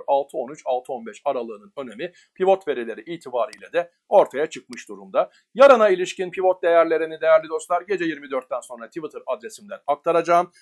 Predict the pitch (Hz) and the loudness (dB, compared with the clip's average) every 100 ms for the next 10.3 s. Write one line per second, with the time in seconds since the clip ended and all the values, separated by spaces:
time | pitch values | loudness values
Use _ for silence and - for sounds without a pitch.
0 | _ - 247 220 185 175 170 - 170 170 | _ -6 0 4 6 4 2 -2 -4 0
1 | 175 175 _ _ 170 208 196 - 180 180 | 0 -2 _ _ 2 4 4 4 6 6
2 | 175 160 165 156 - 156 151 135 143 139 | 4 -4 2 2 2 -4 -4 -6 -6 -8
3 | 139 131 120 117 - 147 151 127 127 - | -2 -2 0 -4 -6 -8 -8 -4 -6 -6
4 | 113 101 - 107 107 143 156 160 165 _ | -14 -14 -14 -14 -6 -2 0 0 -4 _
5 | _ _ - 240 214 202 180 170 170 160 | _ _ 4 6 6 6 4 4 2 -2
6 | 165 151 - 151 143 147 147 147 143 139 | 2 0 0 -4 -6 -4 2 2 2 -6
7 | - 143 - - 202 202 151 - 147 147 | -2 -2 -2 -6 -6 -6 -10 -6 2 2
8 | 143 139 131 143 135 - 135 131 127 _ | 2 -2 0 -2 -4 -8 -8 -8 -10 _
9 | _ _ - 175 160 - 147 139 131 127 | _ _ -4 2 2 2 -2 0 -2 -2
10 | 123 120 110 | -4 -8 -12